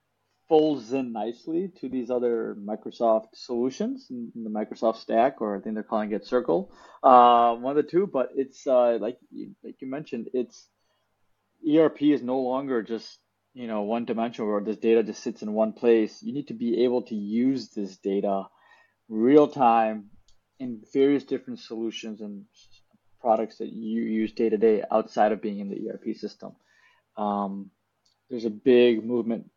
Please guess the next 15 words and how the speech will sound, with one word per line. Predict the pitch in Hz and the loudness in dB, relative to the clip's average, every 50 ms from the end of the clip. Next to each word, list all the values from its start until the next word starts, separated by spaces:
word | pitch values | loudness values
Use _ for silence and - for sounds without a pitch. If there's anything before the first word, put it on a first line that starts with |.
| _ _ _ | _ _ _
towards | - 120 117 113 104 101 | 2 2 2 2 2 2
this, | 113 113 113 117 117 - - - - _ _ - - - - - _ - | 4 4 4 4 2 -2 -12 -18 -20 _ _ -20 -20 -20 -20 -20 _ -6
and | 120 117 110 110 110 107 107 107 | -2 0 0 2 0 0 0 0
Microsoft | 110 117 127 131 - - 120 113 110 - | -2 0 -2 -4 0 2 2 2 4 2
is, | 113 107 107 98 98 98 - - - _ | -2 -2 -2 -4 -8 -14 -18 -20 -16 _
is | 113 110 101 107 | -10 -10 -6 -6
in | 110 117 | -6 -4
the | 127 147 | -4 -6
cutting | - - 165 156 151 131 | -2 0 0 0 2 2
edge | 127 135 147 110 | 2 2 2 2
of | 120 104 98 | 0 -2 2
this, | 101 110 104 - - - _ _ - | 2 0 0 0 -10 -20 _ _ -12
of | 107 98 | -12 -4
this | - 110 107 - - | -2 -4 -4 -4 -6
interaction | - 120 110 - 117 95 90 95 107 - - 113 101 90 87 - | -12 -12 -8 -4 -2 0 0 0 0 -2 -6 -10 -8 -10 -10 -12